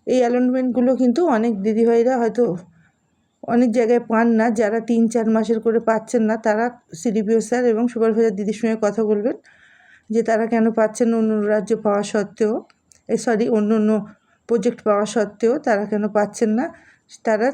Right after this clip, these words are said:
তাদের অফিসে কথা বলবেন। অনেকে বলবেন যে, অনেকে হয়তো কমেন্টে লেখেন যে এগুলো সত্যি নয়, এগুলো মিথ্যে, আমরা পাইনি এতদিন। কিন্তু দিদিভাই, আমিও একটা অঙ্গনওয়াড়ি ওয়ার্কার। আমি এগুলো পাওয়ার পরেই, আমি এই যে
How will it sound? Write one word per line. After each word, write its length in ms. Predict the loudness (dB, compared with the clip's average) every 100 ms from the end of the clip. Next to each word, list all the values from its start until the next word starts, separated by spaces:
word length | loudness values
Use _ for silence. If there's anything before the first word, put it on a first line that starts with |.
| -2
তাদের 220 | 0 2 2
অফিসে 240 | 0 -2 0
কথা 220 | 0 2 2
বলবেন। 260 | 2 0 -2 -6 _ _ _ -4
অনেকে 240 | 0 2 2
বলবেন 380 | 2 0 2 2
যে, 100 | 2 0
অনেকে 380 | 0 2 2 2 2
হয়তো 200 | 0 0 0
কমেন্টে 380 | 0 0 0
লেখেন 360 | 0 0 2 0
যে 100 | 2 2
এগুলো 180 | 2 0
সত্যি 420 | 0 -2 -2 -2 0
নয়, 260 | 0 -2 -8 -14 _ -2
এগুলো 280 | 0 2 2
মিথ্যে, 440 | 2 2 -2 -2 0
আমরা 320 | 0 0 0
পাইনি 380 | 0 0 0 0
এতদিন। 420 | 0 0 0 0 -2 -6 -10 _ _ _ 0
কিন্তু 200 | 0 2
দিদিভাই, 380 | 0 2 2 2
আমিও 320 | 0 0 0 0
একটা 140 | 0 0
অঙ্গনওয়াড়ি 320 | 2 0 2 2
ওয়ার্কার। 400 | 0 0 -4 -4 -8 _ _ _ _ _ _ _ _ _ _ _ _ _ _
আমি 220 | -2 0 2
এগুলো 200 | 2 0 0
পাওয়ার 340 | 0 0 0 0
পরেই, 280 | 0 0 -2 -6
আমি 240 | -2 2 4 4
এই 80 | 0
যে 80 | 0